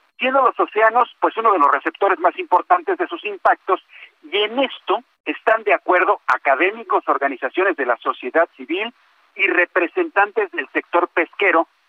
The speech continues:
pues, que destacaron en este documento, en este estudio, que la pesca y la acuacultura y en las comunidades costeras de México existe un impacto importante por el calentamiento global, sobre todo un impacto negativo.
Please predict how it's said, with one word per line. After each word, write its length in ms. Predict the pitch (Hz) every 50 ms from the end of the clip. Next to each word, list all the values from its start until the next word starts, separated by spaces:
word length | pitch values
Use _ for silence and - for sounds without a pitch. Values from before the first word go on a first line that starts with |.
| _ _
pues, 140 | - - -
que 120 | - - 175
destacaron 680 | 175 165 - - 190 180 - - 233 233 240 233 233 _
en 180 | - - - 180
este 240 | 226 - - - 392
documento, 760 | 359 339 - - - - 381 381 - 160 - - - 349 - _ -
en 160 | - - -
este 240 | - - - - 349
estudio, 540 | - _ - - 170 160 139 135 131 127 - _ _ _ _ _ _ -
que 140 | - 170 165
la 200 | 165 160 147 147 _ -
pesca 440 | 214 196 180 - - - - 123 - _ _ _ _ _ _ _ _ _
y 100 | - 214
la 200 | 214 202 190 175
acuacultura 880 | 165 - - - 165 156 - 151 156 151 - - 214 208 185 - 131 - _ _ _
y 120 | - 165 175
en 100 | 165 165
las 120 | 160 - -
comunidades 580 | - 156 - 151 147 147 320 453 262 277 262 -
costeras 440 | - - - - - 226 233 208 -
de 80 | 156 135
México 560 | 131 151 165 - - 311 - - 160 208 - - _ _ _ _ _ _ -
existe 480 | - 339 - 330 320 294 254 - -
un 80 | 240 233
impacto 420 | 208 190 175 - 220 220 - -
importante 600 | 202 185 165 - - - - - 196 202 190 - 196
por 180 | - 165 -
el 140 | - 139 135
calentamiento 800 | - 151 147 143 147 139 127 - 143 143 160 165 170 - - 170
global, 320 | - 123 127 117 127 135 -
sobre 220 | - 151 147 160
todo 220 | 160 - 226 254 262
un 80 | 226
impacto 500 | 185 156 143 - 190 175 _ - - 370
negativo. 680 | 311 311 339 349 339 381 381 - - 269 254 - 339 -